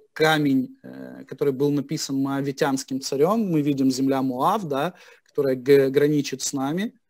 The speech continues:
Вот она. Э, моавитянским царём. И моавитянский царь уже не упоминает, он пишет, что он ведёт войну с коленом Гада и Минаши, но не упоминает о колене Реувема. То есть,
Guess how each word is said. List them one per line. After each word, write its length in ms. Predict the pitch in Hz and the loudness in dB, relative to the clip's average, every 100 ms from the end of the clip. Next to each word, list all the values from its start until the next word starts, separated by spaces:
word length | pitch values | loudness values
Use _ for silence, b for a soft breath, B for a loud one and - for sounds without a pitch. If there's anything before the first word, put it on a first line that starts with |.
| _ 190 233 - | _ -20 -18 -12
Вот 260 | 50 - | -10 -10
она. 180 | - - _ _ _ _ _ | -12 -16 _ _ _ _ _
Э, 420 | - 50 64 131 | -16 -12 -8 -6
моавитянским 720 | 131 143 143 139 160 160 147 | -4 -2 -2 -4 -4 -6 -8
царём. 440 | 139 180 226 269 269 | -6 2 4 4 0
И 180 | 175 170 | -2 -2
моавитянский 680 | 165 165 170 180 214 220 - | -2 0 0 0 -2 -2 -4
царь 300 | 170 220 233 - | -2 -2 -2 -2
уже 240 | 156 190 | -4 -2
не 220 | 175 175 | 0 2
упоминает, 680 | 208 185 170 160 170 180 156 | 2 2 2 0 0 -2 -2
он 160 | 165 165 | -2 -2
пишет, 320 | 190 185 156 | -2 -4 -4
что 240 | - 156 156 | 0 4 6
он 240 | 170 165 | 6 2
ведёт 800 | 127 156 135 170 185 147 - - _ | 0 -4 2 4 6 4 2 -20 _
войну 520 | 127 143 160 175 170 | -4 2 2 2 -2
с 100 | - | -2
коленом 560 | - 147 165 156 143 123 | -2 0 0 0 -2 2
Гада 360 | 147 160 143 139 | 2 2 0 0
и 80 | |
Минаши, 520 | 139 143 170 214 - 147 | 0 -4 -4 -4 -6 -4
но 120 | 147 | -2
не 100 | 156 | -2
упоминает 640 | 135 - 139 143 165 156 | -2 -4 -4 -4 -4 -6
о 60 | - | -6
колене 380 | - 135 147 135 | -6 -4 -4 -2
Реувема. 520 | 135 131 131 120 - _ _ _ _ _ _ _ - | -2 -4 -4 -6 -8 _ _ _ _ _ _ _ -16
То 100 | 65 | -14
есть, 300 | - _ | -14 _